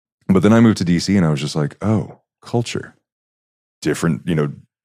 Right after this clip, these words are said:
literally every country under the sun has an embassy in D C. So there's people from every country in D C at any point in time. And so it was, you know, just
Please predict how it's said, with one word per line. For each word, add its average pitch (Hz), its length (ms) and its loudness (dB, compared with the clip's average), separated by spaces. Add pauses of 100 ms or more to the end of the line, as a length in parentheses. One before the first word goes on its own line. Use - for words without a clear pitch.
(100)
literally 104 600 4
every 92 520 2
country 85 540 -6
under 82 200 -2
the 76 100 -2
sun 80 320 -2
has 73 200 -4
an 69 100 -6
embassy - 560 -8 (420)
in 80 160 0
D - 160 -4
C. 57 460 -6
So - 160 -2
there's 87 240 2
people 85 340 -2
from 76 300 -4
every 78 380 -2
country 69 540 -8 (380)
in 80 220 2
D 67 180 -4
C 76 260 -2
at 64 80 0
any 65 160 -4
point 60 240 -6
in - 60 -12
time. - 340 -10 (440)
And 87 140 -2
so 92 180 2
it 98 80 4
was, 90 460 -2
you 95 120 -4
know, 78 120 -2
just 80 180 -10